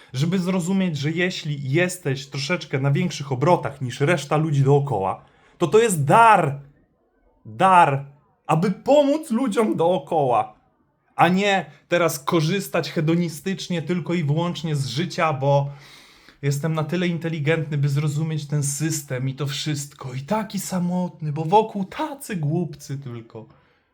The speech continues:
I siedzi jeden z drugim myśliciel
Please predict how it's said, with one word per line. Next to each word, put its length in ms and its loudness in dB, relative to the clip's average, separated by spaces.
I 60 -6
siedzi 440 -2
jeden 300 2
z 80 0
drugim 440 0
myśliciel 840 -4